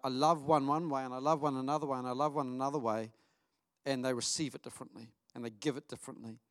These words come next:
And what they're gifted in and what they're passionate about is different to the other. I'm writing a personality or a leadership test for, for my kids, and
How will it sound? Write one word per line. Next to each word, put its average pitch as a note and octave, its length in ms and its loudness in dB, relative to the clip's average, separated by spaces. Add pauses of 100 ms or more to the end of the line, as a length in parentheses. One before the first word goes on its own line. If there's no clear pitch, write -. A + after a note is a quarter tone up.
(300)
And C#3 100 -2
what D3+ 100 4
they're C#3 100 0
gifted D3 420 0
in B2+ 160 -2
and B2 80 -2
what C#3 140 0
they're A2+ 80 0
passionate D3 480 -4
about C3 200 -2
is A#2 140 -6
different C#3 480 -4
to C3+ 180 -4
the B2 180 -8
other. A#2+ 260 -4 (760)
I'm C3+ 100 -2
writing D#3 220 8
a C3+ 40 0
personality D3 600 0
or B2 120 0
a B2 40 0
leadership D3+ 480 2
test - 320 -6
for, B2+ 180 -4 (220)
for D3 120 -6
my C3 120 -2
kids, C#3+ 440 -4
and A2+ 160 -6